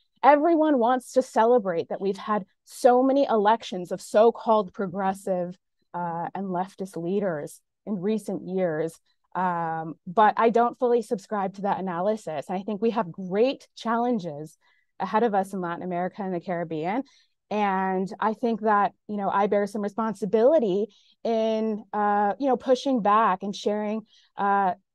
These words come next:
you know, s-, some of my, uh, views on,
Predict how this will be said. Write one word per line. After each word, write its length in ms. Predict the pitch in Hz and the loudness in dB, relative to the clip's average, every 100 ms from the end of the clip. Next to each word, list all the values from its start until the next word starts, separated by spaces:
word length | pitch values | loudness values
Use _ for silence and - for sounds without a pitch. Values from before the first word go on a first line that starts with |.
| - | -4
you 80 | 240 | -2
know, 260 | 202 180 _ - | 0 -2 _ -20
s-, 200 | - - | -20 -14
some 240 | - 226 220 | -6 -4 -2
of 120 | 190 | -2
my, 440 | 202 208 214 196 | -4 -2 -2 -2
uh, 460 | 165 165 165 165 160 - _ _ - | -2 -6 -6 -6 -8 -14 _ _ -12
views 420 | 185 233 247 233 | -4 0 2 2
on, 260 | 202 180 | 0 0